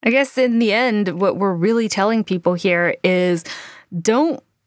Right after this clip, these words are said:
focus so much about memorization. Don't focus so much about just knowing what things are.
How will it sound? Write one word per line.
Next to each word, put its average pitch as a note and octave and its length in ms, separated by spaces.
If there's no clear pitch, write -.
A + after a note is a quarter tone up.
focus B3+ 340
so A3+ 180
much A3+ 200
about F#3+ 240
memorization. F#3+ 960
Don't G#3 260
focus A3+ 320
so G#3+ 120
much G3+ 220
about F#3 240
just F#3 180
knowing F#3+ 420
what F3+ 180
things F3+ 260
are. F#3+ 380